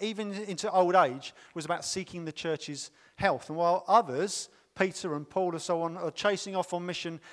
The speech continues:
getting into very more obvious scrapes, John is a very different character. When, for example, when Jesus first meets Peter, Peter is fishing.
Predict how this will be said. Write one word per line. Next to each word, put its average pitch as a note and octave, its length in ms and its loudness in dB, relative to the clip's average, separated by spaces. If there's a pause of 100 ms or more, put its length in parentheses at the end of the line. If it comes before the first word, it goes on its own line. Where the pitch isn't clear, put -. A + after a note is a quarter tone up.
(220)
getting F#3+ 220 0
into E3 180 -6
very F3 220 4
more E3+ 260 0
obvious E3+ 480 -4 (120)
scrapes, - 680 -4 (640)
John A#3+ 300 2
is F3 120 -6
a E3+ 60 -6
very G3+ 320 0
different D#3+ 400 -10
character. F#3+ 540 -6 (640)
When, G3+ 380 0 (100)
for A3+ 120 4
example, G#3 280 6
when G3 140 0
Jesus A#3 320 -2
first G#3+ 300 4
meets G3 200 -2
Peter, D#3+ 580 -2 (440)
Peter F#3+ 260 -6
is D3+ 120 -10
fishing. B2 400 -6